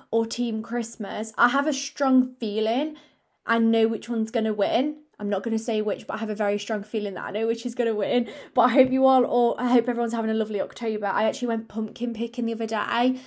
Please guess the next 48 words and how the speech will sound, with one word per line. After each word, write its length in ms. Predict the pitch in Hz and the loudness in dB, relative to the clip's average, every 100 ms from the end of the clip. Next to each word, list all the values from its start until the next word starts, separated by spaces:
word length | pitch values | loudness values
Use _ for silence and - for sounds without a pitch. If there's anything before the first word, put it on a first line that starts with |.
| - - _ _ | -20 -20 _ _
Not 180 | 233 226 | 2 2
gonna 160 | 233 | 2
lie, 260 | 220 202 214 | 2 4 2
had 140 | 214 | 0
the 60 | 208 | -2
best 260 | 220 220 | -2 -2
time 240 | - 220 208 | -4 -2 0
ever. 460 | 214 196 214 226 208 | -2 0 -2 -2 -4
Did 220 | - 247 | -2 0
buy 140 | - 214 | 2 0
a 60 | |
few 200 | 214 214 | 0 -4
too 120 | 214 214 | -4 -4
many 160 | 208 | -4
pumpkins 540 | 208 214 - 220 202 208 | -2 -4 -4 -8 -8 -6
though. 80 | |
I 180 | 202 233 | -4 2
was 200 | 247 240 | 2 2
like, 140 | 233 269 370 | -2 -2 2
"Oh, 140 | 403 | 2
I'm 140 | 320 277 | 2 -2
just 120 | - | -4
gonna 160 | 330 | -2
go 240 | 262 262 262 | 2 4 6
and 140 | 247 | 4
buy 180 | 226 220 | 0 0
one 320 | 208 208 233 | 0 0 2
big 220 | 262 330 | 2 0
pumpkin. 580 | - 294 269 247 269 262 | 0 -4 -2 0 2 2
I'm 160 | 202 208 | 0 -6
gonna 160 | 202 | -4
carve 460 | 220 - 254 240 233 | -6 0 4 4 2
it." 240 | 220 220 - - - - | 2 0 -2 -20 -20 -10
And 100 | - | -2
then 100 | 233 | 0
I 140 | 240 240 | 4 4
ended 240 | 254 254 | 6 6
up 140 | 254 - | 4 4
doing 320 | 262 302 247 | 2 4 2
that 420 | 208 - 254 - _ _ _ _ _ _ | 0 2 2 0 _ _ _ _ _ _
and 100 | 277 | -2
then 120 | 233 226 | 0 2
getting, 280 | 226 220 | 0 0
like, 220 | 226 220 - | -2 -4 -8
three 460 | - - 233 208 - | -12 -4 0 0 -2
other 180 | 214 | -6
ones, 420 | 202 196 196 208 208 | -6 -6 -8 -10 -8
because 500 | 220 220 214 202 | -8 -2 0 0